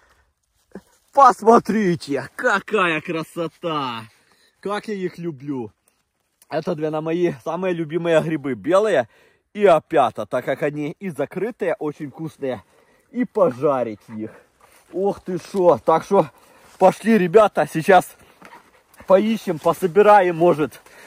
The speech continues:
на пожарочку возьмём. А потом пойдём на вечерок, там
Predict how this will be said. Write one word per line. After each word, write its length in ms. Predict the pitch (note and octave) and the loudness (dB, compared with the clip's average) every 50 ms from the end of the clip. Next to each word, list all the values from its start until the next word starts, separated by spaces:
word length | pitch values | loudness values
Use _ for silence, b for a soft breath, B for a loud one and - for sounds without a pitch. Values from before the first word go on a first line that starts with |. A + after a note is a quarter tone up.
| B B | B B
на 120 | F3 F#3+ | 2 2
пожарочку 800 | F#3 - G#3 G3 C#3 G3 F#3 F3 E3 D#3 - - - - C#3+ A#2 - - b b b b b b b - | 4 4 4 4 6 6 6 6 6 4 0 -4 -6 -6 -6 -6 -6 -8 b b b b b b b 2
возьмём. 460 | F3 F3+ C#3+ C3 C#3 D3 C#3 C3+ C3+ - - | 2 2 2 0 -4 -4 -4 -4 -4 -4 0
А 100 | C#4+ - | 0 2
потом 400 | - G3 G3 - - G3+ F#3 D#3 | 2 2 0 2 2 0 0 0
пойдём 480 | - F#3+ F3 E3+ D3 F3 D#3 D3 B2+ A2+ A#2 | 2 0 2 2 4 2 2 2 0 -4 -10
на 100 | C#3+ D3 | -8 -8
вечерок, 520 | D3+ D3+ D3+ - - D3+ C#3+ C#3+ C3+ - | -8 -8 -8 -6 -4 -2 -2 -2 -2 -4
там 240 | - C#3+ C3 B2+ A#2 | -6 -6 -6 -8 -8